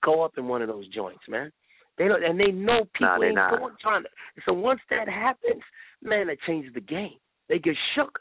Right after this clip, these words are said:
Speaker 1: They like, "Holy sh-." Then another, another college is visited. Something else visited.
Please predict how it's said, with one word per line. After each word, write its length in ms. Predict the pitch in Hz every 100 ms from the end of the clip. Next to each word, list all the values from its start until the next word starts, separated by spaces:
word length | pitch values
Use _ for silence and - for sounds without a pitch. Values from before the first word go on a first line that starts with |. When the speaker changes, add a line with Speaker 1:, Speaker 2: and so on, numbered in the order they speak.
| -
Speaker 1:
They 140 | 151
like, 180 | 175 120
"Holy 460 | - 202 214 135 104
sh-." 280 | - - - -
Then 140 | - 190
another, 340 | 156 190 170 113
another 380 | 113 156 - -
college 320 | - 135 113
is 100 | 110 104
visited. 360 | 110 90 - - - - -
Something 240 | 240 180 185
else 180 | 214 143
visited. 320 | 135 107 101